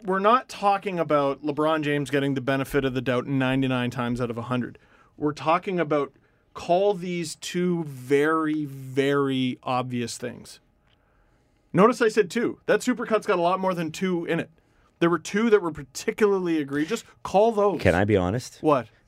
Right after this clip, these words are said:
Speaker 2: Most of the penalties that are gonna be called will be against star players because star players will beat you, and the players that are beaten often cause things that create penalties.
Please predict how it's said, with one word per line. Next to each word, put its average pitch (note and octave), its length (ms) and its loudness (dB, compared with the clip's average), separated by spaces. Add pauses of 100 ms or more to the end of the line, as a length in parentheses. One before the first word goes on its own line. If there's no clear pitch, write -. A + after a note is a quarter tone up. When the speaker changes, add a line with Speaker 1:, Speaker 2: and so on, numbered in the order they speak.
(100)
Speaker 2:
Most G2+ 340 4
of A2 60 0
the G2+ 80 -2
penalties G2+ 440 -2
that F#2+ 120 0
are F2 60 -2
gonna F2+ 180 -2
be F#2+ 100 -2
called E2+ 460 -2 (1120)
will A2 120 6
be G2 140 2
against F2 300 -2
star D#2+ 200 0
players C#2+ 520 -4
because F2 320 0
star F#2 240 2
players G2+ 340 2
will G#2 100 -4
beat F2+ 280 -4
you, F#2 180 -2 (720)
and F#2 140 2
the E2+ 40 4
players F2+ 600 2
that F2 400 0 (320)
are G#2 80 4
beaten F2+ 540 -2 (320)
often G2 340 2
cause F#2 320 2
things F2+ 300 -2
that E2+ 120 -2
create E2+ 280 -2
penalties. - 520 -2